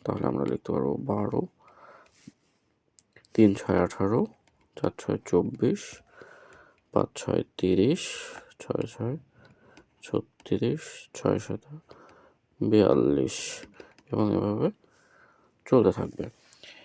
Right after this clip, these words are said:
এখানে একটি বিষয় হচ্ছে, এটি একটি সসীম সেট, অর্থাৎ নির্দিষ্ট সংখ্যক উপাদান থাকবে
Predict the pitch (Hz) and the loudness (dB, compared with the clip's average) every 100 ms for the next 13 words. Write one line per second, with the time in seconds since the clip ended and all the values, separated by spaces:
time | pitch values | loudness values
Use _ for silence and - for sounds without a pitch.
0 | - 139 160 165 147 143 160 147 135 - | -4 0 2 6 8 8 8 6 4 -2
1 | 123 - - - 135 147 - _ _ _ | 0 0 0 0 0 -2 -4 _ _ _
2 | - - 123 - - 113 151 127 - 90 | -8 -2 -2 -2 -4 4 6 6 4 2
3 | 92 - 107 107 117 143 131 131 123 123 | 2 0 0 2 2 -2 -4 -6 -6 -4
4 | 110 104 101 104 104 - 101 127 135 | -6 0 2 4 2 0 -4 0 0